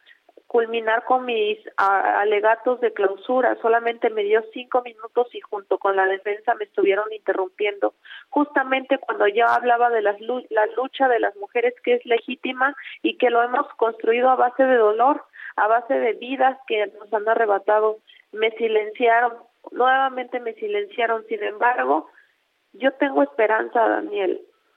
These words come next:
tengo esperanza de que me den justicia, tengo esperanza de que al rato, a las doce del día, el juez diga que Juan Antonio Vera Carrizal está,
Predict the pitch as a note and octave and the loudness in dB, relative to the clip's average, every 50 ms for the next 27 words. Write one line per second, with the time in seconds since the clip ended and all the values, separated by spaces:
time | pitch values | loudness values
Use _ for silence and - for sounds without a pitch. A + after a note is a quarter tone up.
0 | _ _ - A#3 B3+ C4 C4+ C#4 C#4 C#4 - B3 A#3 A3+ B3 A#3+ C4+ C4 B3 B3 | _ _ -6 -6 -4 0 0 0 0 2 2 2 2 2 0 0 2 2 2 2
1 | A#3+ - A3 A3 A#3 A#3 A#3+ B3 B3+ B3+ - - - - - - C#4 C#4 - - | 0 -2 -2 -2 0 0 0 0 0 -2 -2 -2 -4 -4 -4 -4 -4 -4 -4 -2
2 | - - - - - - - B3 B3+ C#4+ D4+ D4+ - C4 A3+ A3+ A#3 B3 B3 - | -2 -2 -2 -2 -2 -6 -4 0 2 0 0 2 0 0 2 2 0 0 2 2
3 | C#4+ C#4 C#4 B3+ B3 - - - - A2 - - - - - - - _ _ - | 4 4 4 2 -2 -2 2 2 2 2 2 -2 -8 -18 -20 -20 -20 _ _ -2
4 | G#3+ G#3+ A#3 A3 - - - G3 - - E3 F3 - - - A3+ A#3 G#3+ - C4+ | -2 0 0 0 0 0 0 0 0 0 2 2 2 2 2 0 0 0 0 0
5 | C4+ - - D4 C4+ B3+ B3 A#3+ A#3 - C#4 C#4+ C#4+ - - G4 - - - B3+ | 0 0 0 -2 0 0 -2 -2 -4 -4 -4 -2 0 -2 -2 -2 -2 -2 -2 -2
6 | B3 - - C#4 C4+ C#4 C#4 C#4+ C#4 C#4 D4 D4 E4+ F4 E4+ - - _ - C4+ | -2 0 2 2 2 2 2 0 0 2 2 0 -2 -2 -8 -12 -14 _ -8 -6
7 | B3+ - - - B3 A3+ A3+ A#3+ A#3+ A#3+ B3 B3 B3 C#4 C4+ C4 C4+ C#4 C#4+ C#4+ | -6 -6 -2 0 0 0 0 0 -2 0 0 0 0 2 2 2 2 2 2 0
8 | - - C4 C4 B3 A#3+ - - - - - - - B3 C4 B3+ - - - B3+ | 0 0 0 0 0 -2 -2 -2 -2 -2 -4 -6 -4 -2 -2 -2 -2 -2 0 0
9 | C4+ C#4+ D4+ | 0 0 -2